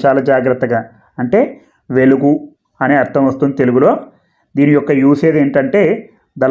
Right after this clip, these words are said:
light is on. లైట్ అంటే ఇక్కడ వెలుగు అనొచ్చు లేదా వెలుతురు అనొచ్చు. The light is on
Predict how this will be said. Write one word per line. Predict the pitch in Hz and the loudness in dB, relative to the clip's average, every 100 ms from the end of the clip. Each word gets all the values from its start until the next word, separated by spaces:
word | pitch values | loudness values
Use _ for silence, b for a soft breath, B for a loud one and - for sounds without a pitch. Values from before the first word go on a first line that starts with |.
| 131 | 2
light | 131 143 160 | 2 0 0
is | 214 - - _ - 131 | 0 -2 -12 _ 0 2
on. | 131 120 104 - _ _ _ 135 | 2 -2 -8 -18 _ _ _ -2
లైట్ | 135 160 | 0 0
అంటే | 160 202 185 | -2 0 0
ఇక్కడ | 165 160 180 170 - 135 | 0 2 2 0 -4 -2
వెలుగు | 131 135 156 | 0 2 0
అనొచ్చు | 156 147 233 320 - _ 135 | 0 0 -2 -2 -8 _ 0
లేదా | 135 202 - - _ 120 | 2 2 -2 -12 _ -2
వెలుతురు | 131 156 170 165 | 0 2 2 0
అనొచ్చు. | 156 147 139 127 - - - | -2 -4 -4 -6 -8 -18 -4
The | 131 139 | 0 2
light | 139 143 180 | 0 0 0
is | 180 - 147 | 0 -2 -2
on | 135 | 0